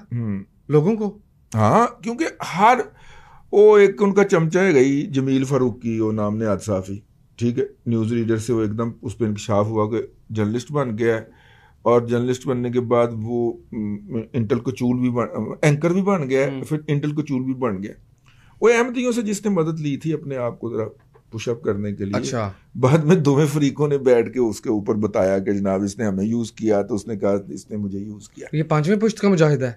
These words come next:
Speaker 1: ये पांचवी पुश्त की दोगली अबलागी जंग का मुजाहिद है।
Speaker 2: जी, ठीक है।
Speaker 1: उसने कहा। अच्छा, उसका भी ट्वीट वही,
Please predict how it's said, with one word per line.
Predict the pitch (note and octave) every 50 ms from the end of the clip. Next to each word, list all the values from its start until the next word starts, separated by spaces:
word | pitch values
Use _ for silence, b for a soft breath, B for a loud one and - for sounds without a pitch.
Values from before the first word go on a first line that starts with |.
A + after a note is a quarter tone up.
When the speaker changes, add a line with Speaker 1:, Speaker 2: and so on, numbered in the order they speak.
| _ _ -
Speaker 1:
ये | B2+ C#3
पांचवी | C#3 B2+ A#2 G#2+ G#2 A2 G#2
पुश्त | F#2+ A#2 G2+ - -
की | A#2 G#2+
दोगली | A2 A2 G#2 G#2 G#2+ A#2+ - -
अबलागी | A2+ G2+ G#2+ G2+ G2 F#2+ G2+ G#2+ G2+
जंग | F#2 G2+ G2 G#2 G#2
का | - G#2 G2
मुजाहिद | G2+ G2 F#2 F#2+ F#2 D#2+ E2+ F2+ E2
है। | - - - - _ _ _ -
Speaker 2:
जी, | C3 C3 C3+
ठीक | A#2 B2 A#2 G#2
है। | A2 G#2 G#2 -
Speaker 1:
उसने | C#3+ D3 C#3+ C#3 A#2+
कहा। | G#2+ - F2+ - - - - _ b b b b b b b b b _ -
अच्छा, | C#3 B2+ E3+
उसका | E3+ - - D3+ D3 D3 - F3
भी | F#3+ G3 G#3+
ट्वीट | G3 G3+ G3 G3 G3 F#3+ F#3+
वही, | F3+ F3+ F3 F3+ F3+ F3 F3 F3+